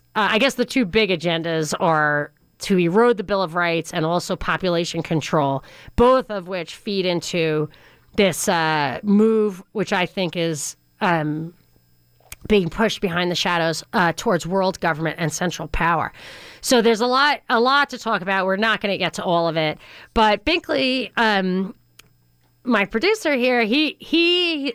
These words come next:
I find it very difficult to listen to <sighs> the stuff that comes out of the left. It's hard enough for me to listen to the stuff that comes out of the right. So I kind of count on Binkley to monitor the propaganda that's being fed,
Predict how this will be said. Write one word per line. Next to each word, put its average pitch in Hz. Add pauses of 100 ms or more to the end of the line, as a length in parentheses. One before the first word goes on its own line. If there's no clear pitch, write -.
(680)
I 277
find 277
it 190
very 220
difficult 151
to 175
listen 196
to 170 (840)
<sighs> -
the 196
stuff -
that 202
comes 190
out 170
of 151
the 156
left. 160
It's -
hard 247
enough 233
for -
me 196
to 185
listen 180
to 165
the 180
stuff -
that 180
comes 180
out 165
of 160
the 165
right. 151
So 190
I 170
kind 214
of 202
count 180
on 170
Binkley 165
to 180
monitor 175
the 151
propaganda 165
that's 151
being 160
fed, 165